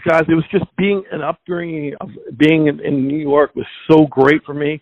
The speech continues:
And Maynard's road manager and Maynard would remember me whenever I'd come. So my dad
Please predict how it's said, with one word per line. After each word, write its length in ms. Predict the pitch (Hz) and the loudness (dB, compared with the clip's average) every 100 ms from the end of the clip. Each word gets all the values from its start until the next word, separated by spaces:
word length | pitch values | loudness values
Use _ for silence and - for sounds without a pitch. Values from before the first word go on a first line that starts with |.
| _ _ - - - _ | _ _ -20 -20 -20 _
And 340 | 156 151 151 - - | -2 0 -2 -6 -18
Maynard's 640 | 214 151 156 202 247 196 | -10 -2 2 4 2 2
road 280 | 156 180 226 | 2 4 4
manager 340 | 226 214 196 170 | 4 2 2 -2
and 120 | 147 | 0
Maynard 300 | 202 240 170 | 2 2 2
would 240 | 143 147 | 0 -2
remember 460 | 175 170 262 254 117 | -2 0 0 0 -4
me 180 | 113 - - _ _ | -6 -16 -20 _ _
whenever 340 | 143 156 160 | -2 -2 2
I'd 160 | 170 - | 0 -2
come. 340 | - 247 - _ _ _ - | -6 -6 -8 _ _ _ -8
So 320 | 175 170 175 _ | -4 -4 -4 _
my 160 | 156 | -10
dad 360 | 139 156 175 | -6 -2 -2